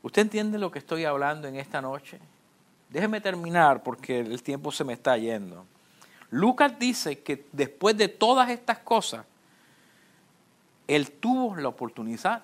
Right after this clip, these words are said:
de conocer la verdad. "¿Y qué es la verdad?", le pre-, le preguntó Pilato a Jesús. La pregunta del ser humano manifestada a través del hombre que le crucificaría.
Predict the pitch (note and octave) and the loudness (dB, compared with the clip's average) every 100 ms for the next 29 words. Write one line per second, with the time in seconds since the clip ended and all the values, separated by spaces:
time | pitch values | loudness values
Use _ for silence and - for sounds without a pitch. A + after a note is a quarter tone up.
0 | _ G2+ - F#2 F#2+ - B2 C3+ _ _ | _ -16 -14 -14 -14 -10 -8 -10 _ _
1 | F#2+ G2 F#2 F2 F2+ - - _ _ _ | -18 -18 -18 -20 -16 -16 -18 _ _ _
2 | _ _ _ _ _ _ - D#3 - A#3+ | _ _ _ _ _ _ -18 -12 -10 -8
3 | B3 B3 G#3 F#3 - - A#2 A#2+ A2+ A2+ | -6 -6 -6 -6 -8 -10 -10 -10 -8 -10
4 | A2 G#2+ G2+ A2+ - A#2+ A#2+ G#2+ C3 A#2+ | -8 -10 -12 -12 -10 -10 -8 -10 -10 -10
5 | C3+ A2+ A2+ G#2+ F#2+ G2+ F#2 - E2+ - | -6 -2 -2 -2 -10 -12 -16 -20 -20 -20
6 | - - _ _ _ _ _ _ _ _ | -20 -20 _ _ _ _ _ _ _ _
7 | _ _ _ - - G#2+ A2+ B2+ C3 A2+ | _ _ _ -16 -10 -8 -6 -6 -6 -6
8 | - B2 A#2 A2 C3 A#2 F#2+ E2+ D#2 - | -6 -6 -4 -2 -2 -4 -10 -14 -16 -20
9 | _ _ _ _ _ _ _ G#2+ A2 G#2+ | _ _ _ _ _ _ _ -12 -12 -10
10 | A2 - B2+ B2 A2 G#2 G#2 A2+ A2+ A2+ | -14 -2 0 2 -2 -6 -6 -6 -8 -8
11 | A#2 A#2 G2 G2 G#2 G2+ G2+ F#2+ G2+ G#2+ | -6 -8 -12 -16 -14 -14 -14 -18 -16 -14
12 | G2 F2+ E2 F#2+ G2+ | -12 -12 -12 -18 -20